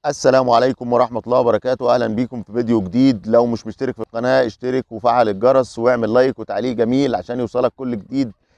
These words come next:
ادعمني. آه، تبرع لفرجاني. الموضوع زاد عن حده. الموضوع زاد عن حده، وقناة الزمالك مزوداها. الموضوع اوفر، الموضوع فيه قلة أدب، قلة أدب كبيرة جدا.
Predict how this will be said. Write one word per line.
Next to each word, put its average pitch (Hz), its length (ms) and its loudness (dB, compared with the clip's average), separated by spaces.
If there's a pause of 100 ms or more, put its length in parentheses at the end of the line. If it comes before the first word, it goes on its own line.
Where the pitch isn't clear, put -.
(140)
ادعمني. 120 500 -2 (600)
آه، 139 540 6
تبرع 156 420 2
لفرجاني. 131 600 0
الموضوع 147 380 4
زاد 156 180 2
عن 120 100 0
حده. 107 340 -6 (580)
الموضوع 139 460 2
زاد 147 200 2
عن 123 120 -4
حده، 113 480 -4
وقناة 156 360 -2
الزمالك 147 460 0
مزوداها. 135 640 2 (400)
الموضوع 143 500 2
اوفر، 165 400 4 (160)
الموضوع 127 460 0
فيه 180 240 -4
قلة 175 220 -2
أدب، 160 280 2 (200)
قلة 160 200 -6
أدب 185 260 0
كبيرة 190 260 0
جدا. 165 480 2